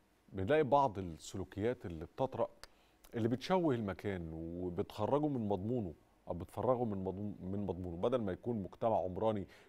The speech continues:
جديد وحياة جديدة تليق بالناس إن هم يعيشوا في هدوء وفي استقرار، تلاقي فجأة بيتفتح في الدور الأرضي، آه، الشباك بيتوسع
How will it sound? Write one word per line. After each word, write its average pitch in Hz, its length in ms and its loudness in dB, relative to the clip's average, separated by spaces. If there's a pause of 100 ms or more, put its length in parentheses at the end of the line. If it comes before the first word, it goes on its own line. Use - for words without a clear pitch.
(120)
جديد 98 440 0 (200)
وحياة 101 280 -2
جديدة 95 520 0 (500)
تليق 120 380 2
بالناس 92 480 -6
إن 95 40 -6
هم 98 120 -2
يعيشوا 92 500 0
في - 160 -14
هدوء 92 360 0 (500)
وفي 90 160 -6
استقرار، - 520 2 (640)
تلاقي 139 260 6
فجأة 127 420 2 (320)
بيتفتح 101 580 0
في - 120 -18
الدور 95 220 -4
الأرضي، 101 500 2 (540)
آه، 90 300 -2
الشباك - 760 0 (240)
بيتوسع 101 640 2